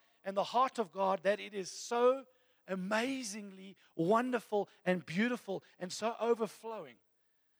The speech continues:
with goodness and love, friends. It is, if we could grab hold of this, believe it, and live it, friends, it will transform every single little crevice and crack and whole, your whole life.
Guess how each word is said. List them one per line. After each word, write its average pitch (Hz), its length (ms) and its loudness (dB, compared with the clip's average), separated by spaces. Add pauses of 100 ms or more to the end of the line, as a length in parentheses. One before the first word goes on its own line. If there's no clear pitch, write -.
(140)
with 180 240 -2
goodness 226 480 0
and 185 180 -8
love, 202 220 0
friends. 165 420 -14
It 208 140 -12
is, 208 440 -10 (1600)
if 190 180 -4
we 262 360 0 (340)
could 214 140 -6 (140)
grab 226 280 2
hold 220 320 0
of 208 80 2
this, 202 240 0
believe 185 420 -8
it, 180 180 -16
and 160 200 -10
live 202 160 -2
it, 175 120 -8
friends, 117 420 -20
it 170 120 -14
will 165 140 -10
transform 220 680 -8 (100)
every 220 360 2
single 240 680 -6
little 220 300 2 (880)
crevice 226 480 4
and 175 180 -6
crack 208 280 -8 (160)
and 175 280 -14
whole, 185 280 -2
your 160 160 -6
whole 170 160 -2
life. 123 160 -10